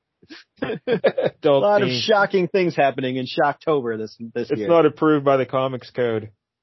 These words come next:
Speaker 2: No, not at all.
Speaker 1: So, Jank, why don't you tell the kids what we're reading today?
Speaker 2: Uh, we're gonna be reading Twisted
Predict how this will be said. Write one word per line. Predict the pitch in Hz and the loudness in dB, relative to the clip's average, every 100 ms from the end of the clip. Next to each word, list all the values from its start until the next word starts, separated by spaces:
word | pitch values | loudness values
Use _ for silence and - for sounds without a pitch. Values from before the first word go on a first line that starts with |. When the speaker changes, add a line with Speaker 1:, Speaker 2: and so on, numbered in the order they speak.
| - | -8
Speaker 2:
No, | 110 139 151 123 | -2 2 2 0
not | 120 143 147 | 0 -2 -2
at | 113 | -2
all. | 123 117 101 _ _ | -2 -4 -6 _ _
Speaker 1:
So, | - 196 | 2 2
Jank, | 180 233 247 196 | 4 4 4 4
why | 208 | 4
don't | 214 196 | 4 2
you | |
tell | 180 208 | 4 2
the | 190 | 4
kids | - 190 190 | 0 0 0
what | 190 | 0
we're | 190 185 | 0 0
reading | 202 196 175 | 0 -2 -2
today? | 170 151 123 107 104 _ _ - | 0 2 2 -2 -12 _ _ -6
Speaker 2:
Uh, | 131 160 | 0 2
we're | 214 | 2
gonna | 254 240 | 0 0
be | 220 | 2
reading | 214 208 180 | 4 2 0
Twisted | - - 240 - 269 190 | -4 0 0 0 -4 -4